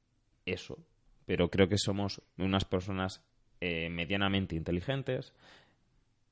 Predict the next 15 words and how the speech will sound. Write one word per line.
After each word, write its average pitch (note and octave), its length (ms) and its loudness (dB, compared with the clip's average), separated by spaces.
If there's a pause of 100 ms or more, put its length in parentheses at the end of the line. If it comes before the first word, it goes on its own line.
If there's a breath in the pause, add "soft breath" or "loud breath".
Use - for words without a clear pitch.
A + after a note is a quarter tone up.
(260)
y, F2+ 180 4
eh, F2 500 6
aquí E2+ 320 4
en E2+ 80 -2
este F2+ 180 -4
caso F2+ 240 0
también F2 520 -2 (180)
sumo F2 400 4
a F2 80 8
nuestra F2 320 4
audiencia, A2+ 560 4 (640)
eh, E2 180 8
a E2 60 10
esa E2 160 6
categoría G2 640 4